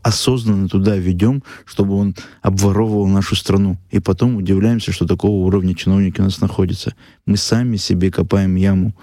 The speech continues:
Поэтому надо быть перед собой откровенными. Мы чистым мир никогда не сделаем. Но когда идёшь, ты видишь на улице бумажку, ты её поднял, в урну положил, чуточку чище становится.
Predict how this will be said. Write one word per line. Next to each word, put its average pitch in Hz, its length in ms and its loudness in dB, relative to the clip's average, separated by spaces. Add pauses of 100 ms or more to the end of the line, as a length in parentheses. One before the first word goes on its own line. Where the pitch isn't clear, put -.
(240)
Поэтому 95 260 0
надо 110 200 2
быть 90 160 0
перед 104 280 0
собой 101 300 0
откровенными. 101 640 0 (340)
Мы 104 140 2
чистым - 400 -2
мир 95 260 0
никогда 92 380 2
не 98 140 2
сделаем. 92 420 0
Но 98 100 0
когда 104 320 2
идёшь, 104 280 0
ты 92 180 0
видишь 92 320 0
на 98 100 2
улице 95 300 0
бумажку, 98 420 0
ты 95 100 0
её 98 120 2
поднял, 98 340 0
в 92 60 0
урну 98 240 2
положил, 104 400 0 (320)
чуточку - 460 -2
чище 95 300 -2
становится. 95 500 -2